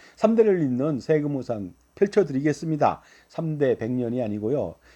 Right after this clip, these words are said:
삼십 대 천 년, 삼백 대 만년도 가능합니다. 세미나 안내해 드릴게요. 칠월 일일 날, 내일도 하지만은 칠월 이십이일 날, 화요일 날에는 특별히 서울 북악 스카이웨이 북악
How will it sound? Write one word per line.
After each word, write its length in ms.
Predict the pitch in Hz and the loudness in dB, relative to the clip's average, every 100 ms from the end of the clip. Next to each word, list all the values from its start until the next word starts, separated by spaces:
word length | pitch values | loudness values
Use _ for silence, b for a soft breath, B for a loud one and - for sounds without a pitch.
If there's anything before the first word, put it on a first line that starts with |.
| b | b
삼십 340 | - 180 170 - | -2 -2 -2 -4
대 120 | 139 | -2
천 260 | 185 180 | -2 -2
년, 200 | 165 113 | -2 -2
삼백 500 | 98 170 180 175 - | -2 -4 0 0 0
대 280 | - 113 85 b b | 0 0 0 b b
만년도 580 | 107 101 107 107 87 104 | -6 -2 -2 -2 -4 -4
가능합니다. 960 | 143 165 156 165 175 156 104 117 185 233 b b b | -4 -4 -4 -4 0 0 2 2 0 -2 b b b
세미나 400 | - 285 302 262 | 2 4 6 4
안내해 240 | 220 190 | 4 2
드릴게요. 460 | 160 139 151 170 131 | 0 -2 2 2 0
칠월 500 | 233 269 247 208 165 | -4 -4 -4 -4 -4
일일 240 | 185 196 | -2 0
날, 160 | 185 143 | 0 0
내일도 380 | 123 160 165 | 0 0 -2
하지만은 720 | 160 165 165 107 95 120 127 85 b b b b | -4 -4 -8 -6 -6 -6 -6 -10 b b b b
칠월 260 | - 233 160 | 0 2 0
이십이일 420 | 143 156 135 117 | -2 0 0 0
날, 160 | 110 107 | -2 0
화요일 340 | 175 165 139 | 2 2 0
날에는 340 | 110 98 107 | 0 0 -4
특별히 680 | 123 160 196 123 113 147 247 b b b | -6 0 0 2 0 0 -2 b b b
서울 320 | - 185 170 | 0 2 2
북악 240 | 123 135 | 0 -6
스카이웨이 920 | - - 147 131 110 101 110 151 190 160 b b b | -6 -2 0 0 0 -2 -2 -2 -4 -14 b b b
북악 360 | - 139 139 | 0 0 0